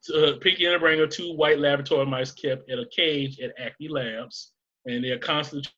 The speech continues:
trying to break out in different ways and use different ways to take over the world. Now, of the two, the Brain was clearly the leader and the, uh, the smarter of the two, and the voice actor, M-, Maurice LaMarche, who I was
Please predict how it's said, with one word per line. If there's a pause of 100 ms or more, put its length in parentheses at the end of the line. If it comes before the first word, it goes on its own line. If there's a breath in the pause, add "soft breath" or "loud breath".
trying
to
break
out
in
different
ways
and (260)
use
different
ways
to
take
over
the
world.
Now,
of
the
two, (320 soft breath)
the
Brain
was
clearly
the
leader
and
the,
uh,
the
smarter
of
the
two, (400)
and
the
voice
actor,
M-, (120)
Maurice
LaMarche, (640)
who
I
was